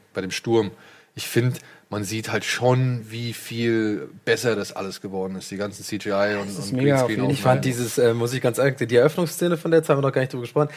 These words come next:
Speaker 3: da fand ich das so geil mit dem Regen. Ich finde auch die
Speaker 1: Mhm.
Speaker 3: Geräusche und so, ich bin ja voll so
Speaker 1: Ja.
Speaker 3: ein, so ein Regenmensch, ich finde das immer voll gleich, voll, voll gemütlich. Das hat mich sofort so in diese krasse Stimmung gebracht, dieses
Speaker 1: Aber es war halt
Speaker 3: Donnern
Speaker 1: alles,
Speaker 3: und dann dieser krasse seitliche
Speaker 1: aber es
Speaker 3: Regen.
Speaker 1: war halt alles digital, ne? Und
Speaker 3: Ja,
Speaker 1: das
Speaker 3: ja,
Speaker 1: fand ich,
Speaker 3: das
Speaker 1: fand
Speaker 3: ist
Speaker 1: ich
Speaker 3: schon
Speaker 1: sehr
Speaker 3: hart.
Speaker 1: gut gemacht für
Speaker 3: Ja.
Speaker 1: digital, ja.
Speaker 2: Ey, man muss es wirklich auch mal so sehen.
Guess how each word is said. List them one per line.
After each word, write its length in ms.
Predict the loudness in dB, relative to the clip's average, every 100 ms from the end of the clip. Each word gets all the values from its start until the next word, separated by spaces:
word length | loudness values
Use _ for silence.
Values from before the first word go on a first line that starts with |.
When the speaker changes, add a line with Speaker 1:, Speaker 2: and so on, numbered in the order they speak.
| -10
Speaker 3:
da 80 | -6
fand 160 | 0 0
ich 40 |
das 160 | -2 -6
so 80 | -2
geil 200 | 0 0
mit 120 | 0
dem 80 | -2
Regen. 320 | -2 -2 -6 -14 -18
Ich 100 | -8
finde 200 | -2 0
auch 40 | 0
die 100 | 2
Speaker 1:
Mhm. 40 |
Speaker 3:
Geräusche 320 | 4 4 6
und 80 | 4
so, 80 | 4
ich 60 | 2
bin 100 | 4
ja 80 |
voll 160 | 4 6
so 60 | 6
Speaker 1:
Ja. 40 |
Speaker 3:
ein, 40 | 4
so 80 | 2
ein 40 |
Regenmensch, 480 | 4 6 6 6 4
ich 60 | 0
finde 120 | 0
das 40 | 2
immer 120 | 2
voll 160 | 2
gleich, 180 | 4 2 0
voll, 180 | -2
voll 140 | 2 4
gemütlich. 360 | 4 2 2
Das 60 | 2
hat 80 | 2
mich 80 | 0
sofort 400 | 0 4 4 4
so 80 |
in 60 | 2
diese 180 | 0 -2
krasse 320 | 0 0 2
Stimmung 260 | 2 4 4
gebracht, 320 | 4 2 0
dieses 120 | -6 0
Speaker 1:
Aber 100 | 0
es 100 | 2
war 80 | 2
halt 140 | 6
Speaker 3:
Donnern 180 | 6 8 8
Speaker 1:
alles, 60 | 8
Speaker 3:
und 100 | 6
dann 80 | 4
dieser 220 | 6 4
krasse 300 | 6 4 4
seitliche 420 | 4 4 4 2
Speaker 1:
aber 80 | 4
es 60 | 4
Speaker 3:
Regen. 80 |
Speaker 1:
war 60 | 4
halt 80 | 2
alles 180 | 0 -4
digital, 520 | -6 -2 0 0 0
ne? 240 | -4 -8
Und 140 | -6 0
Speaker 3:
Ja, 60 |
Speaker 1:
das 80 | 4
Speaker 3:
ja, 100 | 6
Speaker 1:
fand 140 | 4 0
ich, 60 |
Speaker 3:
das 40 | -6
Speaker 1:
fand 100 | -6
Speaker 3:
ist 60 | -2
Speaker 1:
ich 40 |
Speaker 3:
schon 80 | 4
Speaker 1:
sehr 80 | 6
Speaker 3:
hart. 100 | 6 4
Speaker 1:
gut 40 |
gemacht 320 | 4 4 2
für 120 | -4
Speaker 3:
Ja. 20 | -4
Speaker 1:
digital, 460 | -2 0 0 0
ja. 100 | 2
Speaker 2:
Ey, 80 | 6
man 140 | 8 6
muss 180 | 4
es 80 | 0
wirklich 220 | 2 4
auch 80 | 4
mal 120 | 6
so 160 | 6 6
sehen. 300 | 6 6